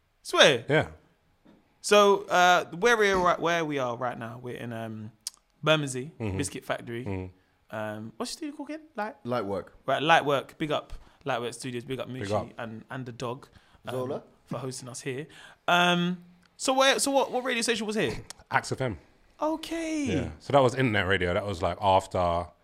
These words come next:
Speaker 2: like, Pirate, like, Deja and all that.
Speaker 1: Okay, yeah, yeah. 'Cause that's when it went into that kind of weird
Speaker 2: Yeah, yeah, yeah.
Speaker 1: phase where it started going online and
Speaker 2: Yeah.
Speaker 1: stuff.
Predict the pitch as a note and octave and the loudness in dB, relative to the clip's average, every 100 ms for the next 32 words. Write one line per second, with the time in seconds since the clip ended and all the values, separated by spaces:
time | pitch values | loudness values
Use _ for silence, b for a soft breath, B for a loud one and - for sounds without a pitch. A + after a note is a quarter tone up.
0 | _ _ _ _ F#2 E2 - - - F#2 | _ _ _ _ -6 -4 -6 -10 -2 2
1 | F2 E2+ E2+ F#2+ F#2 E2+ E2+ E2 D#2+ E2 | 2 0 -4 -2 -2 0 -2 -2 -4 -6
2 | D#2+ D#2+ - _ C3 B2 - D#3 B2+ C3 | -6 -8 -14 _ -6 -6 -4 -2 0 0
3 | B2 A2+ D3 F3+ G3+ F#3+ F#3 E3 F3 - | 0 -2 -2 -2 0 0 -2 -2 -2 -2
4 | D#3+ D3 C#3 D3+ D#3 D#3 D3 C3+ A2+ G2 | -2 -4 -6 -4 -2 -2 -2 4 6 6
5 | F#2 F2+ F2+ E2 E3+ D3+ C3 C3+ A#2+ - | 6 4 2 0 0 0 -2 -6 -6 -4
6 | D3 C3 C#3 C3+ C3+ C#3 C3+ A#2+ G2+ A2+ | -4 -2 -4 -4 -4 -4 -4 -2 -2 -2
7 | A2 - | -4 -14